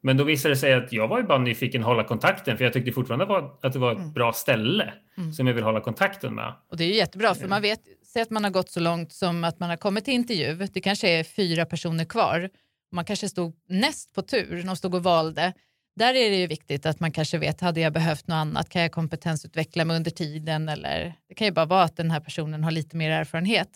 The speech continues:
Speaker 2: Att man inte bränner broarna då, att man gör som du gör, man hör av sig igen och så, för den här personen som fick jobbet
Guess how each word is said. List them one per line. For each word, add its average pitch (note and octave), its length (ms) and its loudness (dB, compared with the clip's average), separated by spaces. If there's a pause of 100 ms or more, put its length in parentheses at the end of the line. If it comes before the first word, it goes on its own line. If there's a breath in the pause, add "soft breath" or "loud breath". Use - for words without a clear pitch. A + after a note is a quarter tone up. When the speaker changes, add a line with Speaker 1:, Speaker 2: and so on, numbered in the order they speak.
(480)
Speaker 2:
Att F3 160 -4
man F3+ 100 0
inte F3+ 120 -4
bränner F3 460 0
broarna F#3+ 560 2
då, B2+ 160 -4
att D#3 180 -2
man F3 100 -2
gör A#3 160 4
som A3+ 200 -2
du D#3+ 160 0
gör, D#3 180 0
man E3 160 -4
hör E3+ 120 -2 (140)
av D#3 80 0
sig D#3+ 220 -8
igen D#3 400 -2
och D#3+ 100 -8
så, D#3+ 140 -8
för - 120 -8
den E3+ 100 -2
här D3+ 100 0
personen F#3 480 -4
som D#3+ 220 -8
fick D3 240 -10
jobbet D#3 280 -6